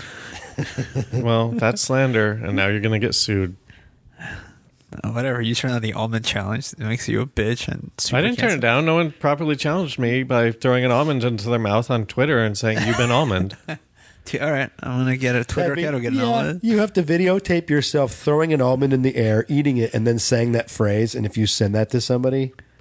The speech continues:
Speaker 1: They have to eat one almond, uh, every hour
Speaker 3: <laughs>
Speaker 1: and nothing else.
Speaker 2: For a week? People are gonna die.
Speaker 3: What was the phrase
Speaker 1: Uh,
Speaker 3: again?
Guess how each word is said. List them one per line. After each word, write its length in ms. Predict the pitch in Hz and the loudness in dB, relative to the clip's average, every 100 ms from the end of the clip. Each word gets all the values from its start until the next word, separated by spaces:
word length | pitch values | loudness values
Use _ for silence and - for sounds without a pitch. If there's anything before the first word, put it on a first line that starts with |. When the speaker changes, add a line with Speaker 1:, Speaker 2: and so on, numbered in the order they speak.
| _ - - | _ -20 -12
Speaker 1:
They 120 | - 120 | -6 -4
have 280 | 127 139 - | -2 -4 -2
to 300 | 139 131 - - | -2 -2 -4 -4
eat 240 | 117 113 | -4 -2
one 220 | 117 123 | -2 -2
almond, 500 | 127 127 123 120 123 - _ _ - - - | 0 -2 -2 -4 -6 -16 _ _ -14 -10 -10
uh, 60 | - - | -6 -2
every 440 | 214 123 139 127 | 0 0 -2 0
hour 300 | 123 120 117 | 0 0 0
Speaker 3:
<laughs> 80 | 113 | 0
Speaker 1:
and 340 | 135 156 151 | 0 0 -2
nothing 300 | 120 - 123 | -4 -6 -4
else. 280 | 113 107 - - - - | -4 -4 -8 -12 -20 -16
Speaker 2:
For 540 | - - - - 131 | -12 -12 -14 -4 0
a 80 | 123 | 0
week? 560 | 110 127 208 - - - - - - _ _ _ _ | 2 2 2 -2 -12 -14 -20 -20 -20 _ _ _ _
People 220 | 151 151 | -2 2
are 40 | 165 | 2
gonna 200 | 165 131 | 2 0
die. 380 | 110 120 113 | 2 2 4
Speaker 3:
What 100 | 101 160 | 2 2
was 140 | 160 | 2
the 80 | 175 | 0
phrase 260 | - 180 180 | 2 0 2
Speaker 1:
Uh, 40 | |
Speaker 3:
again? 300 | 185 190 202 | 2 0 -2